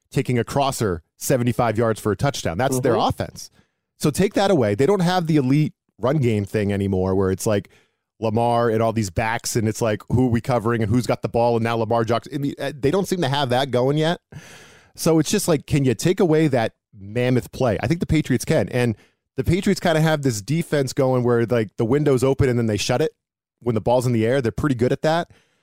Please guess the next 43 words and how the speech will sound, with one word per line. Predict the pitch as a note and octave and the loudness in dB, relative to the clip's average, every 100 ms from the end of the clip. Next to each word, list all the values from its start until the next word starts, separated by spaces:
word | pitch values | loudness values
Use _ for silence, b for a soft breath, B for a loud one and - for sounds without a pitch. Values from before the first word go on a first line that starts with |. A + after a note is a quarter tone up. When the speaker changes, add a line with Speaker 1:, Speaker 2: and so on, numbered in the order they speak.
| b | b
Speaker 1:
So | - C#3+ | -2 0
I | |
think | G#3 G3+ | 2 2
they | D#3+ | 0
could | C#3 A#2 | 0 0
bait | C3 | 0
Lamar | A2+ A2 A2 | 0 0 0
into | G2+ G2 | 0 -2
mistakes. | F#2 - A#2 G#2+ - | -4 -2 0 0 0
I | A#2 | 0
think | - A2 | 0 0
they | A2+ | 0
can | - G#2+ G2 F#2 | 0 0 0 -4
make | G2+ B2 - | -2 -2 0
him | C3 | -2
be | A2 A2 A#2 | 0 0 0
inaccurate. | G#2+ G2 - G2+ G2 - b b b b | -2 -2 -2 0 0 -2 b b b b
I | A#2+ | -2
think | C3 | 0
they | B2+ | -2
can | A#2+ | 0
make | B2+ - | 0 0
him | B2+ | 0
be | A#2 | 0
more | G#2+ G#2+ | 2 0
predictable. | A2+ G2+ F#2+ F2+ F#2 F2 - _ _ | 0 -2 -2 -2 0 -2 -4 _ _
I | D#3 | -2
think | F#3+ E3+ | 0 0
this | E3 | -2
is | B2+ | -2
exactly | A#2+ G2+ B2+ C3+ C3 | -2 0 -2 0 -2
the | A2+ | 0
type | B2 G#2+ | -2 -2
of | |
team | - A2+ | -2 -2
the | G#2 | -2
Pats | A#2+ G#2 - | -2 -2 -4
can | A#2+ A2+ | -2 0
and | G2 | 0
will | G#2 | 0
beat | F2+ G2+ | -2 -4
this | - - | -4 0
year. | C#3+ D#3+ | 0 0